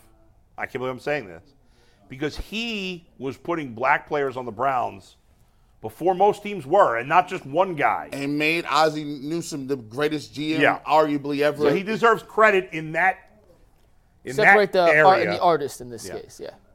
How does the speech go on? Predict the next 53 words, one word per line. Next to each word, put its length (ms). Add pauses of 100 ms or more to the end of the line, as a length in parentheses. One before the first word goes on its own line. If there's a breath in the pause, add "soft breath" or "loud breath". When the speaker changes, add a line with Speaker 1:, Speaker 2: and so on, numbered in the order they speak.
(140)
Speaker 1:
Just 180
like 120
we 80
separate 400
other 140
guys 260
and 80
say, 160
"Hey, 220
this 200
is 60
a 120 (260 soft breath)
lot 120
of 60
Speaker 2:
It's 100
a 40
Speaker 1:
good 100
guys 220
Speaker 2:
gray 80
Speaker 1:
did 140
some 100
Speaker 2:
area. 40 (180)
Speaker 1:
bad 80
things." 320
He, 80
Speaker 2:
And 160 (180)
Speaker 1:
he 100
was 120
a 40
bad 300
guy 180
who 80
did 280
do 120
some 200
good 200
things, 280
too. 60
Speaker 2:
And 180
by 200
the 80
way, 340 (120)
I, 140
after 380
watching 580
a 120
lot 260
of 80
documentaries 720
and 140
going 260
through 240
it, 160